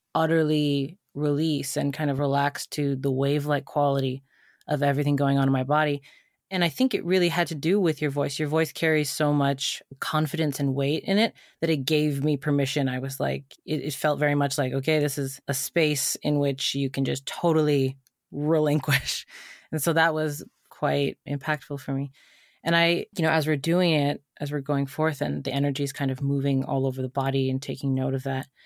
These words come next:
I was just reminded of something that one of my other teachers says all the time, Bob Thurman. He's like,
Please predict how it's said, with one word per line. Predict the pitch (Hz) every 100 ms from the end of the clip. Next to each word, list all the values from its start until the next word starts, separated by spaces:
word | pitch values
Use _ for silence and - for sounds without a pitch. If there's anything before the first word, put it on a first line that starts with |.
| - _ _ _ -
I | 151
was | 151
just | - 165 -
reminded | 170 160 160 151
of | 147
something | - 143 139 139 131
that | 135 135 - - _
one | - 147 147
of |
my | 139 151
other | 160
teachers | - 143 135 135
says | 135 131
all | 127
the | 135
time, | - 127 131 - _ _
Bob | 143 135 -
Thurman. | 143 135 131 135 - _ _
He's | - 139
like, | 151 147